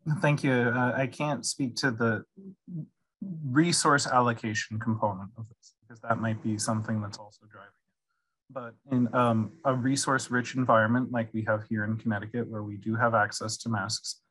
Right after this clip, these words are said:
and masking, um, most kids actually can wear masks. I work with children with many developmental disabilities,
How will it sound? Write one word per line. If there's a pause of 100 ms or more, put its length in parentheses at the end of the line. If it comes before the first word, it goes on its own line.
(280)
and
masking, (320)
um, (120)
most
kids
actually
can
wear
masks.
I
work
with
children
with
many
developmental
disabilities,